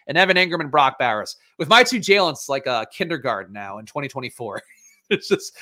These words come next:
different spellings of Jalen's litter the classes. This is the point where I feel like I'm at a birthday party just trying to hit the piñata <laughs> swinging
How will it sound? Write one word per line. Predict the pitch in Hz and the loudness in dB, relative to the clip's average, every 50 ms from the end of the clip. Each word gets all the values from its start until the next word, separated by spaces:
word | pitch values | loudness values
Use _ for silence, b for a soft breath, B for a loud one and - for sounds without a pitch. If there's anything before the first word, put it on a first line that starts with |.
| B B B B _ | B B B B _
different | - 202 208 208 220 180 - | 4 4 4 4 0 -2 -2
spellings | - - - 196 185 180 180 165 135 | -4 2 4 6 6 6 4 2 -4
of | 160 147 | -6 -4
Jalen's | - 143 151 151 139 127 110 98 92 98 | -2 0 0 0 0 -2 -6 -10 -14 -10
litter | 101 135 139 139 139 | -4 -4 -2 -2 -2
the | 127 | -4
classes. | 123 - 120 117 117 117 - - 90 85 - - _ _ _ _ _ _ _ _ _ _ _ _ _ _ _ _ _ _ _ _ _ _ _ _ _ _ _ _ _ _ _ _ _ _ _ _ _ _ _ _ - | -4 -4 -4 -4 -4 -4 -6 -10 -16 -20 -20 -20 _ _ _ _ _ _ _ _ _ _ _ _ _ _ _ _ _ _ _ _ _ _ _ _ _ _ _ _ _ _ _ _ _ _ _ _ _ _ _ _ 0
This | - 202 | 0 2
is | 180 | 2
the | 190 | 2
point | - - 214 214 | 2 2 4 6
where | 196 185 | 6 4
I | 170 | 4
feel | - - 196 | 4 4 4
like | 196 | 4
I'm | 180 175 | 4 4
at | 165 | 2
a | 147 | 2
birthday | - - 165 175 170 - 175 156 | 4 4 4 4 4 2 -2 -2
party | - 170 156 156 151 | 2 2 2 2 2
just | 131 - - | -2 -6 -4
trying | - 156 160 151 | -2 -2 -2 -2
to | 151 | -4
hit | 147 147 | -8 -10
the | - | -12
piñata | 143 135 135 131 135 135 | -8 -2 0 2 2 2
<laughs> | |
swinging | 135 - - - - - 196 180 185 190 151 | 0 -2 -4 -2 0 0 0 2 0 0 -2